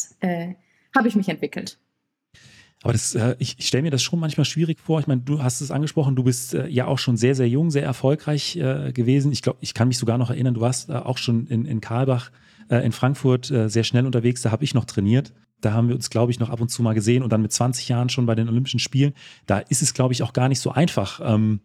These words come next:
Speaker 2: sich, äh, nicht nur größtenteils über den Sport zu identifizieren, wenn so ein großer Teil des, äh, gerade noch jungen Lebens,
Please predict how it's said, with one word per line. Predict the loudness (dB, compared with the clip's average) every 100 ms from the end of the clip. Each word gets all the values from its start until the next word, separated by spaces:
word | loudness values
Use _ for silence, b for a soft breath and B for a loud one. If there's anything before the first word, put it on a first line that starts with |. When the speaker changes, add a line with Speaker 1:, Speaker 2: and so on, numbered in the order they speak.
| b b b
Speaker 2:
sich, | -2 -2 0 -4
äh, | 0 0 0 -2 -4
nicht | 0 0 4
nur | 2
größtenteils | 4 2 0 -2 -2 0
über | 0
den | 0
Sport | -2 0 0 0
zu | -4
identifizieren, | -2 -2 -2 -6 -4 -2 0 2
wenn | 0 0
so | 2 2
ein | 2
großer | 2 2 0
Teil | 0 2 2 2
des, | 0 -2 -6
äh, | -4
gerade | -2 -2
noch | -2 0
jungen | 2 2
Lebens, | 4 4 4 0 -4